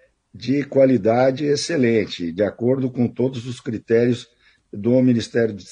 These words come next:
da Saúde, nós cumprimos todos os requisitos. É, tem havido muita,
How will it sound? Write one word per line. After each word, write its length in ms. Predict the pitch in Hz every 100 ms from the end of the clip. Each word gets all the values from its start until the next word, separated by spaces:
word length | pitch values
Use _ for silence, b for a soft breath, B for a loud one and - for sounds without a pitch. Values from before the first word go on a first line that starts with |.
| _
da 160 | 101 95
Saúde, 580 | - 85 104 135 139 127 _ _ _ _ _ _ _ -
nós 280 | 104 113
cumprimos 580 | - 117 - 127 131 123
todos 580 | - 139 151 147 127 -
os 200 | 120 -
requisitos. 920 | 143 131 131 107 98 - - - - b b b b -
É, 480 | 101 101 98 90 90
tem 360 | - 151 143
havido 460 | 107 92 135 120 95
muita, 560 | 113 131 123 104 76